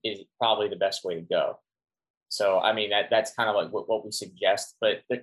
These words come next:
depending on the type of review that comes in, there's a bunch of different ways to handle it. But if there's a bad review where they, they've basically done something like this, where they've given you the opportunity to fix something, like, one, one other quick example would be, let's say that they,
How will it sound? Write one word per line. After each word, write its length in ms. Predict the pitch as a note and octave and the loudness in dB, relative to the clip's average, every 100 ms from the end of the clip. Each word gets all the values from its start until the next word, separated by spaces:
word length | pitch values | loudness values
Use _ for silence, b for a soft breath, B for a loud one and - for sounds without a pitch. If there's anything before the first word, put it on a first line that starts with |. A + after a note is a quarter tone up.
| B2 | -4
depending 400 | B2+ - D3 C#3 | -4 0 2 2
on 60 | |
the 80 | A#2+ | 0
type 300 | - B2+ B2 | 0 0 0
of 80 | A#2 | -2
review 300 | G2+ G2 G2 | -4 -8 -14
that 140 | F#2+ | -10
comes 200 | G#2 G2 | -10 -8
in, 100 | G2 | -8
there's 160 | F#2+ F2+ | -8 -8
a 60 | G2+ | -2
bunch 180 | G#2 - | -2 -2
of 60 | |
different 220 | _ - G2+ | _ -14 -10
ways 180 | F#2+ - | -10 -10
to 80 | F2+ | -4
handle 300 | G2+ G2 F2+ | -4 -2 -6
it. 80 | F2 | -4
But 160 | G#2+ F#2+ - _ _ | 0 0 -4 _ _
if 140 | A2 | -6
there's 140 | A2+ G#2 | -4 0
a 20 | |
bad 220 | D3+ F#3 | 6 6
review 340 | D3+ B2 C#3+ D3 | 4 0 2 2
where 100 | A#2+ | 2
they, 180 | G#2 - - | -2 -8 -4
they've 220 | A2+ G#2 - | -4 -4 -4
basically 360 | C3+ C3+ B2 A2+ G#2+ | -2 -2 -4 -4 2
done 160 | A#2 | 2
something 200 | A#2 A#2 | 2 0
like 200 | G#2+ G#2+ | 0 0
this, 260 | A2 B2 - | 2 2 0
where 120 | G#2 | -6
they've 100 | F#2 - | -10 -6
given 240 | B2 A#2+ | -4 0
you 80 | A#2+ | -2
the 120 | A2+ G#2+ | 0 0
opportunity 560 | A2 G#2+ - G#2+ G#2+ | 0 -4 -8 -6 -4
to 80 | G2+ - | -6 -4
fix 220 | G#2+ - | -4 -2
something, 420 | A2+ G#2+ A2+ A2 - | -4 -4 -6 -6 -8
like, 160 | G2+ _ _ _ - | -8 _ _ _ -2
one, 220 | A#2+ B2 | 0 2
one 320 | A#2+ C3 C3 | 2 2 2
other 220 | - A#2+ | 4 0
quick 180 | A#2 B2 | 0 -4
example 500 | A#2+ A2 A2+ A2+ A#2+ | -4 -2 0 0 -2
would 140 | A2+ G#2+ | -4 -6
be, 220 | A2+ G#2+ | -8 -2
let's 220 | G#2+ G#2 | -2 -2
say 160 | - G#2+ | -2 0
that 120 | G#2+ | 0
they, 360 | G#2 G#2 G2+ | 0 -2 -4